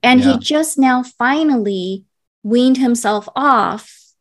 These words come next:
Speaker 1: not himself. He did not wean himself off. He worked with someone to wean himself back down, but he was like, "Oh my gosh, Nicole, you were right." It was,
Speaker 2: Yeah.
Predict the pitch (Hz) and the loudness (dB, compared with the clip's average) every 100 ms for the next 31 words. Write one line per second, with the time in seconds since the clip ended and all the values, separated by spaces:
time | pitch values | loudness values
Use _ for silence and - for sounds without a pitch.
0 | - 226 220 214 214 214 175 - - 214 | -4 0 0 0 -2 -2 -4 -4 -2 0
1 | 202 185 202 202 190 - 190 - 240 226 | 0 0 -2 -2 -2 -4 -8 -6 0 4
2 | 247 247 240 - 220 208 214 202 220 214 | 2 2 -4 0 0 0 -2 0 2 2
3 | 202 196 180 180 185 262 294 247 220 202 | 0 -4 -6 -6 -2 2 4 4 0 -2
4 | 202 196 226 220 220 254 240 - 208 202 | -4 -4 -4 -2 -4 -4 -8 -6 -6 -4
5 | 190 180 233 339 - _ - _ - 233 | -4 -2 0 -2 -4 _ -20 _ 2 4
6 | 220 208 208 202 | 4 4 -2 -12